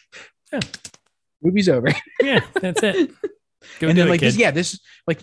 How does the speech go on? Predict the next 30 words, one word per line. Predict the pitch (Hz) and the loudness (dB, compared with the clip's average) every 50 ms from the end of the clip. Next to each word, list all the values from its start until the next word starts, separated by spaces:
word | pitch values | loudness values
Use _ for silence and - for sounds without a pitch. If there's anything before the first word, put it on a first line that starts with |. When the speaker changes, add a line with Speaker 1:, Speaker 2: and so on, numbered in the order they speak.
| _ - | _ -6
Speaker 2:
all | 165 190 | -4 -2
of | 185 | -2
a | 170 | 0
sudden | - 196 185 170 | 2 2 2 2
she | - - 165 | 0 -2 -2
discovers | 151 156 - - 185 185 180 170 151 127 | -2 -4 -2 0 0 2 2 2 0 0
that | 151 139 131 | 0 -2 -4
she | - - 143 160 | -4 -4 -2 -2
is | 214 220 - | -2 0 -2
a | 202 | -6
teenage | - - 135 127 120 120 113 110 | -4 -4 -4 -2 -2 -4 -6 -6
girl | - 120 117 117 | -6 -6 -6 -4
after | 120 127 127 - 123 131 151 | -4 -4 -4 -4 -4 -2 -2
all. | 175 175 156 117 113 113 110 - | 0 0 -2 -4 -6 -8 -12 -10
And | - 120 120 120 127 131 - _ - - - - - - _ | -8 -6 -4 -2 -4 -4 -6 _ -20 -20 -20 -20 -20 -20 _
so | - - 123 | -8 -6 -6
she | - - 123 | -4 -4 -4
spends | - - 135 131 127 | -4 -2 -2 -2 0
all | 135 131 139 | 0 0 0
night | 143 139 143 143 139 | 0 0 0 0 0
watching | 139 139 135 - 147 - | 0 -2 -2 -2 -2 0
T | 156 143 143 | 0 2 2
V | 151 151 151 | 4 4 2
and | 151 | 2
crying, | 151 175 170 143 120 110 110 110 107 117 135 - - | 2 2 0 0 -2 -4 -8 -10 -12 -14 -14 -14 -12
um, | 139 131 123 123 123 | -10 -8 -8 -8 -8
like | 120 120 120 - | -8 -10 -8 -8
you | 135 143 | -4 -2
do. | 160 147 117 110 107 107 | -2 -2 -2 -4 -6 -8
And | 107 107 107 110 | -10 -10 -12 -14